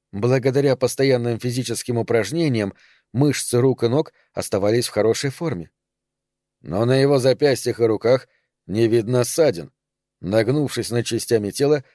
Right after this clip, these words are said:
заметил Хантер. «Его что, не привязывали?» «Да», ответила врач. «Судебные эксперты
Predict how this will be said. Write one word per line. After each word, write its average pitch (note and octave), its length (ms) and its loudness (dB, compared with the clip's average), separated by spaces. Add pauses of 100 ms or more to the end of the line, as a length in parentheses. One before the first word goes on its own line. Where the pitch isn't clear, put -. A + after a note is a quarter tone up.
(140)
заметил G#2 520 -2
Хантер. - 420 -6 (400)
«Его C3+ 300 2
что, A2 280 0
не A#2+ 140 2
привязывали?» B2+ 720 2 (520)
«Да», B2+ 280 -2 (520)
ответила G#2 460 0
врач. F#2 320 -2 (460)
«Судебные B2 540 0
эксперты C3 560 0